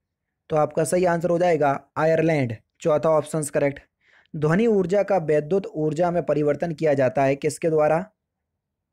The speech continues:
तो ये माइक्रोफोन के द्वारा किया जाता है सर, पहला ही ऑप्शन करेक्ट। प्राकृतिक रेडियोएक्टिव-, अ, रेडियोएक्टिवता की खोज किसके द्वारा की गई?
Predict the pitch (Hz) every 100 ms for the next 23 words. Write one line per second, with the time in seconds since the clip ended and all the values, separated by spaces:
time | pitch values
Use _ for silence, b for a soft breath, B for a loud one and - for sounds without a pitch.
0 | _ _ _ _ _ _ _ _ 202 214
1 | 180 165 180 220 208 190 202 202 185 185
2 | 175 147 127 120 123 117 123 127 _ -
3 | 147 147 147 175 160 - 165 135 151 143
4 | 143 _ b b b _ 190 185 202 190
5 | 226 196 190 190 196 185 185 170 - -
6 | 180 165 160 170 190 190 190 170 - 175
7 | 190 180 180 - 170 - 175 160 160 156
8 | 135 120 113